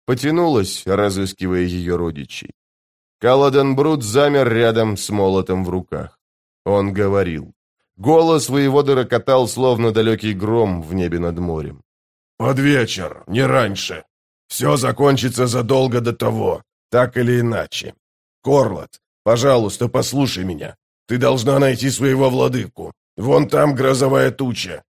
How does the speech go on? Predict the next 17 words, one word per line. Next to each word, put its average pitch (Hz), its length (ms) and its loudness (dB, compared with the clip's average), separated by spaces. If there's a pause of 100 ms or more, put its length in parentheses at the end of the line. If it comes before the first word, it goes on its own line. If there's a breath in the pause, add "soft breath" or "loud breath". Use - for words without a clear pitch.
(160)
Не 120 180 0
в 117 80 -2
ней 160 180 2
ли 156 140 2
прячется 113 600 0
семя 107 340 -4
луны? 98 360 -6 (360)
Он 127 260 2
сказал, 131 500 0
что 139 220 0
придет. 123 580 -4 (220)
В 104 100 -6
нужный 139 360 2
момент. 123 420 -2 (240)
Сказал, 135 460 2
что 143 220 -2
ударит". 120 480 0